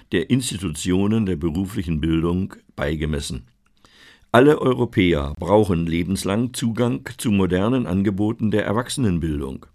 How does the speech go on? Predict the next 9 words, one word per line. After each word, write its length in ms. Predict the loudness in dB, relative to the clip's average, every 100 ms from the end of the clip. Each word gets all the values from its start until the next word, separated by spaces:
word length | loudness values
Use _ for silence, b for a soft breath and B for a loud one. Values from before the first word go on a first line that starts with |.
| _ _ _ B B
Jeder 460 | 0 2 2 0 0
sollte 300 | 0 2 2
im 200 | 2 4
Laufe 360 | 4 4 2
seines 360 | 0 0 0 0
Lebens 380 | 0 0 -2 -4
die 100 | -2
Gelegenheit 640 | 0 0 0 0 0 -2
erhalten, 640 | -2 0 0 -2 -4 -8